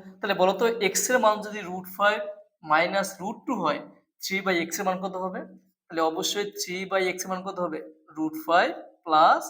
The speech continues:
রুট টু। আর এখানে কি আছে? প্লাস আছে, তাহলে প্লাস বের করে নাও। তাহলে x plus three by x equal, x এর মান কত? রুট ফাইভ মাইনাস রুট টু। এই হচ্ছে প্লাস, এটা মান কত? রুট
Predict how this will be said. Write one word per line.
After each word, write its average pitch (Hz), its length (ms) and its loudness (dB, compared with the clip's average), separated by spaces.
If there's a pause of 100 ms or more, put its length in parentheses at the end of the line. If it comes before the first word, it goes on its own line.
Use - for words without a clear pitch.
(420)
রুট 262 160 -2 (100)
টু। 240 100 -8 (800)
আর - 200 4
এখানে 214 220 -4
কি 220 80 -6
আছে? 202 200 -6
প্লাস 220 240 8
আছে, - 140 0
তাহলে - 160 -12
প্লাস 233 100 4 (160)
বের 226 140 -4
করে 226 140 4
নাও। 220 100 0 (300)
তাহলে 175 180 -6 (340)
x 220 40 -4 (200)
plus 190 340 8 (320)
three 208 380 -8 (100)
by 175 160 8 (420)
x - 20 -12 (200)
equal, 143 280 -4 (460)
x 160 160 -10
এর 180 140 -4
মান 165 120 8 (100)
কত? 208 160 -2 (680)
রুট 185 340 -4 (140)
ফাইভ 165 220 4 (220)
মাইনাস 175 480 0 (1200)
রুট 226 340 -6 (120)
টু। 151 120 -4 (400)
এই 175 120 0
হচ্ছে 180 160 -6 (140)
প্লাস, 175 360 6 (360)
এটা - 160 -4
মান 160 200 2 (100)
কত? 185 160 -4 (640)
রুট 185 260 -6